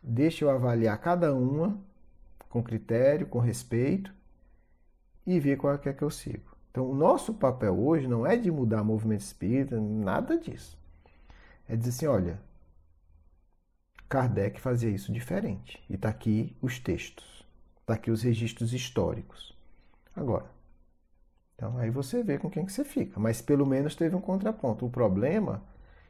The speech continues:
e eu passei por isso, e acho que muitos aqui já falaram que passaram, eu sei que passou, é o seguinte, você acha que tá errada aquela orientação, aí você olha pra um lado e diz, "Não, é isso mesmo", olha pro outro, "É isso mesmo",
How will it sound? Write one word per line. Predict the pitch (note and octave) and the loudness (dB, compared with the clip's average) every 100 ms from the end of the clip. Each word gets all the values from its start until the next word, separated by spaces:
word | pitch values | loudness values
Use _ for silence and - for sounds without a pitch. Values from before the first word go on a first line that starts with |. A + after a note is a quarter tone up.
| - | 0
e | A2 | 4
eu | B2 | 4
passei | A2 G#2+ A2 | 4 0 -2
por | G2 G2 | 0 0
isso, | G#2+ B2+ - | 0 0 -2
e | |
acho | F#2+ F#2+ | -4 -4
que | G2+ | -4
muitos | G#2 C3+ A#2+ | -2 -2 -4
aqui | A2 | -4
já | G2+ | -4
falaram | G2 G#2 G2 G2 | -4 -4 -4 -6
que | - | -8
passaram, | F#2 F2+ G2+ G2 | -8 -8 -4 -4
eu | |
sei | G2 G2 | -4 -10
que | - | -8
passou, | F2+ - D#3 E3+ | -10 -4 2 2
é | |
o | |
seguinte, | G3 E4+ D#4 D3 B2 - - - - - - - - - _ | 2 0 0 0 -2 -14 -20 -20 -20 -20 -20 -20 -20 -20 _
você | - G#3+ | -4 4
acha | A3+ A#3 A3 | 4 6 0
que | A3 | 0
tá | A3+ | 2
errada | A3+ G3 A#2 A2 | 2 4 4 2
aquela | A2 A2+ | 2 6
orientação, | G#2+ A2+ A2 A#2 G#2+ | 6 4 0 -2 -4
aí | A#2 | -2
você | F3 | 4
olha | F3+ | 6
pra | F3+ G3 | 6 6
um | |
lado | E3+ F3+ | 6 6
e | |
diz, | A3+ | 4
"Não, | E3 C3 | 2 4
é | |
isso | D3+ - | 4 4
mesmo", | G3 G#2+ B2 D3+ | 2 2 4 6
olha | E3+ | 6
pro | F3 E3+ | 6 6
outro, | E3 F3 F3 | 6 6 4
"É | |
isso | E3+ A3 | 4 2
mesmo", | F3 G#2 G2 | 4 2 2